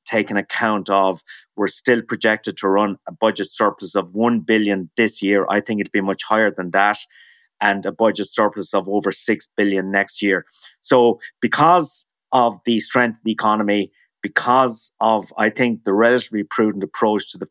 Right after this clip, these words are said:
public finances in the run-up to twenty twenty, we were in a position to do this. Um, so, I, I, but I would also say that,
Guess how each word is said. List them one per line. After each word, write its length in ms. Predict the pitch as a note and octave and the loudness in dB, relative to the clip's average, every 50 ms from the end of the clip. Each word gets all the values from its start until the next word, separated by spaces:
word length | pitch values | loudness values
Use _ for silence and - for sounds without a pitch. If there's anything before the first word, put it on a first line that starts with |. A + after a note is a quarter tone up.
| _ | _
public 300 | - A#2 G#2 G2 G2+ G2 - | -2 -2 0 0 -2 -4 -2
finances 640 | - A2 G#2+ G#2 G2+ G2+ F#2+ - - F#2+ F2+ - - - | -2 0 0 2 0 0 -2 -4 -6 -8 -8 -8 -6 -6
in 120 | A2 G2 | -4 -2
the 100 | G2 G#2 | 0 2
run-up 240 | G#2 A2 G#2 G2 - | 2 2 2 0 -4
to 100 | - - | -10 -20
twenty 300 | - - A2 G#2 G2+ F#2 | -6 -2 -2 -2 -2 -4
twenty, 500 | - - G#2 G#2 G#2+ - A#2 G#2+ F#2+ - - - - - - - _ _ | -4 -2 -2 -2 0 0 -2 -2 -2 -2 -6 -16 -20 -20 -20 -20 _ _
we 160 | - A2+ A2 | 0 2 4
were 380 | G2+ A2+ A#2+ A#2+ A#2 A2 G#2 - | 4 4 6 6 4 4 2 0
in 120 | - A2 G#2 | -4 -4 -4
a 40 | F#2 | -4
position 520 | - G#2+ G2 G2 A2 G#2 - - G#2 F2 | -6 -8 -2 0 0 0 0 -4 -10 -12
to 160 | - - - - | -12 -14 -6 -2
do 220 | G#2+ G#2 G2+ G2+ | 0 2 2 2
this. 400 | - G#2+ G#2+ G2 F#2 - - - - - - - - - - _ | 2 2 2 2 0 -2 -8 -16 -16 -18 -16 -16 -16 -18 -6 _
Um, 340 | B2 A#2+ A#2 A2+ A2 A2+ - _ | 0 2 2 2 0 -2 -6 _
so, 340 | - - E3 D#3 C#3+ B2 - - - - _ _ | 0 2 4 4 6 4 2 -2 -12 -20 _ _
I, 100 | - C3+ - - | -2 0 4 4
I, 140 | D3 C#3+ - - | 4 4 4 2
but 220 | A2+ - B2 C3 | 0 2 4 6
I 100 | C#3 C#3 | 6 6
would 140 | C#3 C#3+ C3+ | 6 6 6
also 420 | C#3+ D3+ E3 E3 - - D#3 C#3 | 6 6 6 4 2 2 0 0
say 540 | B2+ - - C#3+ C3 B2+ B2 A2+ G2 - - _ _ _ _ _ _ _ _ | 0 2 2 4 4 6 4 4 2 -2 -6 _ _ _ _ _ _ _ _
that, 200 | B2 A#2 A#2 A2+ | 4 4 4 2